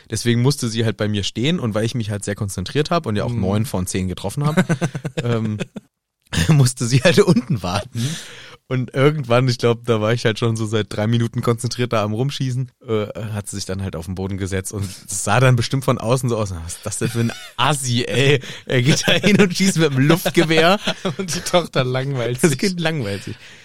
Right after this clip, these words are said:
Speaker 1: Ja, und dann sind wir noch ein bisschen Riesenrad gefahren, mehrere
Speaker 2: Ach, schön.
Speaker 1: Karussells. Ich hatte im Riesenrad ein bisschen Angst.
Speaker 2: Oh.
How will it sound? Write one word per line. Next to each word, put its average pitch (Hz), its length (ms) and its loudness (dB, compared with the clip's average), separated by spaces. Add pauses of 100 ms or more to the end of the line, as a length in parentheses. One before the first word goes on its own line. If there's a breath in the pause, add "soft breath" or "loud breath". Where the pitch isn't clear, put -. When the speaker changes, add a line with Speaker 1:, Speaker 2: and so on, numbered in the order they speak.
(120 loud breath)
Speaker 1:
Ja, 90 200 -2
und 85 80 -8
dann 110 80 -2
sind 170 80 4
wir 214 60 4
noch 185 80 6
ein - 40 0
bisschen 160 200 0
Riesenrad 190 640 4
gefahren, 135 520 0
mehrere 165 300 0
Speaker 2:
Ach, 156 40 -4
schön. 104 540 -6
Speaker 1:
Karussells. 160 680 -4
Ich - 160 -6
hatte 160 160 -2
im 151 100 -2
Riesenrad 143 560 -4
ein - 40 -20
bisschen 170 260 -6
Angst. 123 440 -6
Speaker 2:
Oh. 139 280 -2